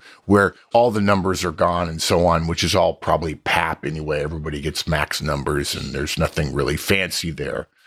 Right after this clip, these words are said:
But the key, the three or four key descriptions and measures that are known against the standard, that those parts,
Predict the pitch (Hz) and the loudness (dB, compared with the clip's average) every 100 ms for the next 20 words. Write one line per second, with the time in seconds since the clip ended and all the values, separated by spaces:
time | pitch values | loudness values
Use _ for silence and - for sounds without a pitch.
0 | - _ - 160 240 - 156 156 151 131 | -20 _ -2 2 0 2 4 6 6 2
1 | - - _ _ _ - 117 131 143 123 | -4 -20 _ _ _ -2 2 6 4 6
2 | 120 113 - - 117 113 101 92 _ 107 | 4 4 2 2 6 6 4 0 _ 0
3 | - 120 - - 95 85 85 - - 92 | 2 0 0 0 2 2 -2 -8 0 4
4 | 85 85 82 - - - 98 92 92 80 | 4 2 -2 -8 -8 2 4 4 0 -4
5 | 76 - - _ _ - - _ 87 101 | -8 -14 -18 _ _ -20 -20 _ 2 4
6 | 98 95 95 98 92 87 85 - 82 87 | 4 4 4 4 4 2 -2 -8 -8 -8
7 | - - - - 90 82 71 69 - - | -8 -8 -8 0 0 2 -2 -8 -10 0
8 | 92 - 117 180 175 - - 101 78 - | 2 4 4 4 4 -2 -2 0 0 -4
9 | - - | -14 -20